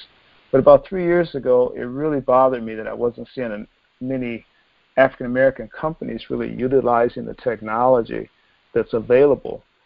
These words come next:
So what we did is I created every black entrepreneur dot com, which is a part of the Every Dot Black family. And on the website, what we try to do is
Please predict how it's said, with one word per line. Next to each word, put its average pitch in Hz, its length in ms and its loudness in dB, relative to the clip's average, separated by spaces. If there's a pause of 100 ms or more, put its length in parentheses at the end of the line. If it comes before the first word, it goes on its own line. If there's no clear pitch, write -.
So 127 240 -2
what 123 200 2
we 120 120 -6
did 143 280 2
is 113 80 -6
I 120 60 -6
created 127 520 0 (120)
every 127 200 -4
black 127 300 0
entrepreneur 131 540 -2
dot 135 340 0
com, 117 440 -12 (460)
which 127 180 -4
is 110 100 -10
a - 140 -20
part 127 200 6
of 120 60 4
the 123 160 -10
Every 120 220 -4
Dot 113 260 -4
Black 104 240 -8 (340)
family. 139 600 0 (580)
And 123 180 0
on 135 200 4
the 135 60 4
website, 127 720 0 (120)
what 123 140 -2
we 127 100 -2
try 135 220 2
to 156 140 -2
do 127 360 0
is 117 400 -6